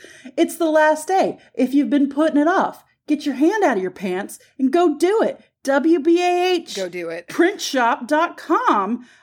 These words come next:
Speaker 1: Uh, and you know, go, uh,
Speaker 2: Yeah.
Speaker 1: when we say we're serious with these, with these things going away, you know we're serious.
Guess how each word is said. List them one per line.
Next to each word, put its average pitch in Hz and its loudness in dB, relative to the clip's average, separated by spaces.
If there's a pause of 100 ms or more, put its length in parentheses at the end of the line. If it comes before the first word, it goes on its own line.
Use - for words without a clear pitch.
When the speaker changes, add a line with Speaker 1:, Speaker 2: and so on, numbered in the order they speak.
(120)
Speaker 1:
Uh, 233 2
and 254 2
you 285 4
know, 302 4
go, 269 0
uh, - 0
Speaker 2:
Yeah. 170 2
Speaker 1:
when 240 0
we 247 4
say 247 0
we're 233 0
serious 220 0
with 185 -2
these, 202 -4
with 196 -6
these 202 0
things 190 -2
going 190 0
away, 185 -2
you 180 0
know 165 0
we're 143 -2
serious. - -10